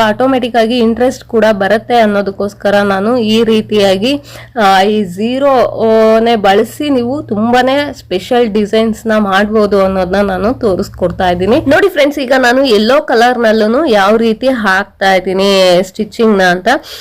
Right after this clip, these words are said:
ನೀವು ಯಾವ್ದನ್ನಾದ್ರೂ ಅಷ್ಟೇ ಪ್ರಾಕ್ಟೀಸ್ ನ ಜಾಸ್ತಿ ಮಾಡ್ದಷ್ಟು ನಿಮ್ಗೆ ಐಡಿಯಾಸ್ ಅನ್ನೋದು ಬರತ್ತೆ. ಈಗ ಯಾವ್ದೋ ಒಂದ್ ಬರ್ಲಿಲ್ಲ ಅಂತ ಅಂದಾಗ ಏನ್ ಮಾಡ್ಬೋದು ಅನ್ನೋದನ್ನ ಯೋಚನೆ ಮಾಡ್ಬೇಕು.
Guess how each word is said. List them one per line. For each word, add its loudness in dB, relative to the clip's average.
ನೀವು 0
ಯಾವ್ದನ್ನಾದ್ರೂ 0
ಅಷ್ಟೇ 0
ಪ್ರಾಕ್ಟೀಸ್ -6
ನ 0
ಜಾಸ್ತಿ -2
ಮಾಡ್ದಷ್ಟು -2
ನಿಮ್ಗೆ 2
ಐಡಿಯಾಸ್ 2
ಅನ್ನೋದು 2
ಬರತ್ತೆ. 0
ಈಗ 2
ಯಾವ್ದೋ 2
ಒಂದ್ 0
ಬರ್ಲಿಲ್ಲ 0
ಅಂತ 2
ಅಂದಾಗ 2
ಏನ್ 2
ಮಾಡ್ಬೋದು 2
ಅನ್ನೋದನ್ನ 0
ಯೋಚನೆ 0
ಮಾಡ್ಬೇಕು. 0